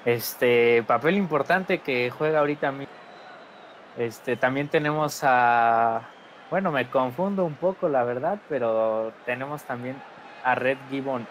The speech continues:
Eufo, parece. Y,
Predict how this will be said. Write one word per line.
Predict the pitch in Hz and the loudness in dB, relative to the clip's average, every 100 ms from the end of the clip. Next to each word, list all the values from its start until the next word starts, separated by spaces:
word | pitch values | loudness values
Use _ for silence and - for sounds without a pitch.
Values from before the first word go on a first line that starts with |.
| 120 | 0
Eufo, | 131 180 - 233 240 - - - - | 2 2 0 -2 -2 -8 -20 -20 -2
parece. | 120 131 160 208 247 - - 196 254 262 - - - - - - - - | 0 2 0 -4 -8 -14 -12 -6 -6 -6 -16 -20 -20 -20 -20 -20 -20 -12
Y, | 139 135 131 127 123 123 120 120 120 117 117 113 113 | -6 -4 -2 -2 -4 -4 -4 -4 -4 -4 -6 -6 -10